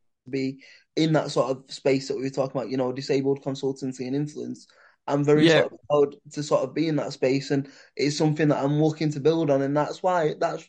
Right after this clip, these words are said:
Speaker 1: kind of really why I brought this podcast back, because I think the more sort of open and honest and frank conversations we can have about disability, the better, you know, because it, it'll make
Speaker 2: Mm-hmm.
Speaker 1: people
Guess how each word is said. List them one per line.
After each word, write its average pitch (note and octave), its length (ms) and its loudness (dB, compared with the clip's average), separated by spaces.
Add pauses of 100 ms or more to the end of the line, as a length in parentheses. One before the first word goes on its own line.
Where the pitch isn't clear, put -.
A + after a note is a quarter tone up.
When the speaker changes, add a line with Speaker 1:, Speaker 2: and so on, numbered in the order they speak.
Speaker 1:
kind F3+ 260 -2
of C#3 120 -4
really B2+ 300 -2
why B2+ 220 -2
I - 20 0
brought B2+ 260 0
this C3+ 160 -12
podcast E3 420 -2
back, - 200 -14
because C3 320 -10 (520)
I D3+ 120 2
think E3+ 360 -2 (320)
the D3 160 -2
more F3 440 6
sort - 220 4
of C#3+ 260 -2 (720)
open E3+ 480 4
and D3 220 2
honest D3+ 340 0
and D3 120 0
frank D3 280 -2
conversations D3+ 720 0
we B2+ 100 -4
can C3 160 -4
have B2+ 200 -4
about A#2 260 -2
disability, C3+ 680 -2 (500)
the C#3 120 -2
better, D3+ 380 4
you C3+ 140 2
know, D#3 180 4
because D#3 280 -8
it, A#2 340 -8
it'll D3+ 140 0
make E3+ 300 -2
Speaker 2:
Mm-hmm. C3 180 4
Speaker 1:
people D#3 380 -8